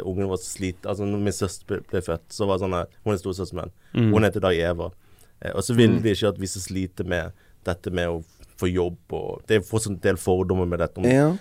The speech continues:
Speaker 1: Og asiater har jo den ganske mye forskjellige navn som er ganske vanskelig å uttale.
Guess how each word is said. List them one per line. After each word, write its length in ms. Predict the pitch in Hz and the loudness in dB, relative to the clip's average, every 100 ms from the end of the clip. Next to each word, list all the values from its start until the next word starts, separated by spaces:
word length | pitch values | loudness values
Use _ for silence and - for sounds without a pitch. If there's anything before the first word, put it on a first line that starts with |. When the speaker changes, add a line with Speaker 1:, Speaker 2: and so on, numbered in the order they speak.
| - | -2
Speaker 1:
Og 220 | 107 107 | 2 2
asiater 640 | 107 - 127 117 107 92 87 | 2 4 6 4 2 0 4
har 140 | 107 | 2
jo 40 | 98 | 2
den 240 | 101 92 92 - _ _ - 101 | 0 0 -6 -20 _ _ -14 -4
ganske 300 | 95 92 - | 0 0 0
mye 140 | 98 90 | -2 0
forskjellige 340 | - 90 85 | 0 0 0
navn 160 | 82 78 | -2 -2
som 160 | 87 87 | -2 0
er 120 | 82 | 0
ganske 380 | 82 80 - 85 - - 92 | -2 -6 -6 -6 -6 -16 -4
vanskelig 460 | 87 85 - - 87 | -2 -2 -6 -6 -4
å 60 | 82 | -4
uttale. 320 | - - | -6 -10